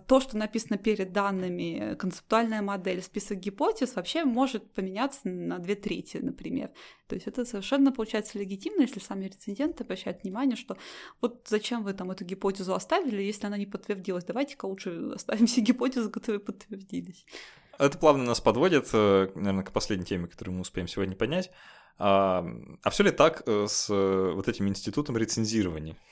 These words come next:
Speaker 2: А, с-, сама вот эта концепция, а, рецензент — это, как правило, ученый, э, хорошо, если из, э, той же или смежной области, который вслепую, а, не зная, кто автор, э, пришедшей к нему работе-, работы, оценивает ее,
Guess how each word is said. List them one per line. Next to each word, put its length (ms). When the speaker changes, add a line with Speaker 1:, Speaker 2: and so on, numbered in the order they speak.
Speaker 2:
А, 460
с-, 280
сама 260
вот 100
эта 140
концепция, 880
а, 280
рецензент — 520
это, 120
как 200
правило, 480
ученый, 680
э, 340
хорошо, 260
если 260
из, 240
э, 420
той 160
же 120
или 100
смежной 380
области, 520
который 300
вслепую, 640
а, 500
не 160
зная, 300
кто 220
автор, 400
э, 160
пришедшей 440
к 60
нему 160
работе-, 420
работы, 480
оценивает 640
ее, 220